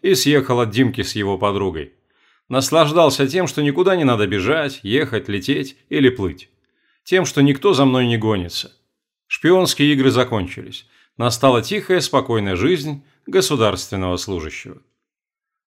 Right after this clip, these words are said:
Ну так вот, сидел я себе на веранде, наслаждался закатом под вино, или вином под закат, не знаю.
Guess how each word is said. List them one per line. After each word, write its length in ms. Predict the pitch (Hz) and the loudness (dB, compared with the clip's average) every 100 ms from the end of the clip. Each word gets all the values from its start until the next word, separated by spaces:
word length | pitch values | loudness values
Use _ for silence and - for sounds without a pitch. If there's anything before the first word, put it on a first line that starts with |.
| _ | _
Ну 120 | - | -4
так 240 | 185 180 151 | 2 2 2
вот, 220 | 151 - | -2 -2
сидел 400 | - 127 120 190 | -10 -2 4 6
я 60 | 175 | 6
себе 240 | - 123 | 2 0
на 80 | 110 | 0
веранде, 500 | 98 110 156 135 131 - | 2 2 2 2 -2 -6
наслаждался 640 | 120 113 123 135 165 127 | -4 0 2 4 2 2
закатом 460 | 104 113 123 107 98 | 0 2 0 0 -4
под 120 | 95 | -4
вино, 440 | 90 92 151 135 - _ _ - | -2 0 0 -2 -10 _ _ -6
или 140 | 101 | -4
вином 340 | 87 92 143 | -2 0 0
под 120 | 135 104 | 0 0
закат, 420 | 117 120 113 - _ _ - | 0 0 -4 -6 _ _ -6
не 140 | 107 | -4
знаю. 380 | 92 90 82 | -2 -4 -6